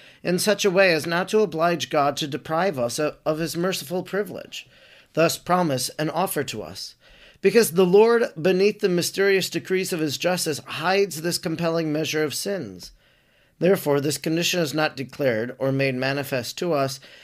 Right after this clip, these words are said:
and moreover, we know from the teachings of Holy Church that his favors and promises are not to be used by us against the Lord, and that we must not sin in reliance upon his liberal mercy,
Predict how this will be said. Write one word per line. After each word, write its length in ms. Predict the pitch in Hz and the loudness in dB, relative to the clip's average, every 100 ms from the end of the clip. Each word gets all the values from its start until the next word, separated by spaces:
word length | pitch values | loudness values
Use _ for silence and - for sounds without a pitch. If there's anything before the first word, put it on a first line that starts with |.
| - | -6
and 160 | 175 185 | 0 4
moreover, 500 | 185 190 214 180 196 | 6 6 6 6 4
we 180 | 175 180 | 4 2
know 220 | 190 208 | 2 2
from 160 | 196 | 0
the 80 | 185 | -2
teachings 460 | 180 208 202 196 165 | -2 -4 -2 -2 0
of 140 | 156 | 0
Holy 260 | 170 180 151 | 0 0 0
Church 400 | - 156 156 - - - - | 0 -2 -2 -8 -18 -20 0
that 120 | 170 | 2
his 160 | 180 - | 2 2
favors 400 | 196 202 196 190 | 4 6 4 2
and 140 | 170 | 0
promises 480 | 180 190 180 170 156 | 0 -2 -2 -2 -2
are 100 | 170 | 0
not 240 | 170 196 | 0 -2
to 60 | - | -2
be 140 | 180 | -2
used 300 | 175 190 180 | 0 0 0
by 200 | 165 156 | 0 2
us 160 | 143 139 | 2 -2
against 400 | 165 175 175 - | -2 -2 -2 0
the 100 | 175 | 0
Lord, 400 | 165 180 131 95 - - - | 2 0 -2 -8 -20 -20 -14
and 100 | - | 0
that 140 | 170 175 | 2 4
we 120 | 202 | 4
must 300 | 208 190 180 | 4 2 0
not 180 | 185 - | -2 -2
sin 260 | - 202 | -2 0
in 120 | 175 156 | 0 0
reliance 500 | 160 156 175 202 180 | 0 0 -2 -2 -4
upon 300 | 175 175 175 | -4 -2 0
his 160 | 139 | -2
liberal 480 | 143 170 170 170 160 | -2 -2 0 0 0
mercy, 600 | 151 147 139 - 85 - | 0 -2 -2 -6 -10 -14